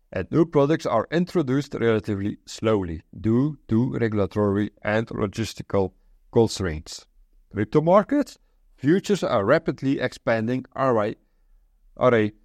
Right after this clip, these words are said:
of assets, including thousands of cryptocurrencies, tokens, and innovative,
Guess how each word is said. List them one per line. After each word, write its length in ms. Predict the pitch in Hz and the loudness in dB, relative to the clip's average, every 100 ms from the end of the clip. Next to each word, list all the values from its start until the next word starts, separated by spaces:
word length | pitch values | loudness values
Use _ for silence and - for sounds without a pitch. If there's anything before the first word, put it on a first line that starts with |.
| _ _ | _ _
of 380 | - 110 123 - - | -2 2 2 0 -2
assets, 500 | 110 - 82 - - | -2 -2 -6 -10 -8
including 540 | 117 107 151 180 196 180 | -8 0 2 4 2 0
thousands 640 | - 202 220 185 196 - | 2 4 4 2 -2 0
of 220 | 175 - | -2 0
cryptocurrencies, 920 | 156 - 113 104 95 92 101 - - _ _ | -2 -2 -4 -2 -4 -6 -8 -10 -14 _ _
tokens, 500 | 175 170 123 95 - - - | 2 2 2 -8 -10 -8 0
and 240 | 156 170 | 0 2
innovative, 640 | 190 160 143 156 151 151 | 0 0 0 -2 -2 -6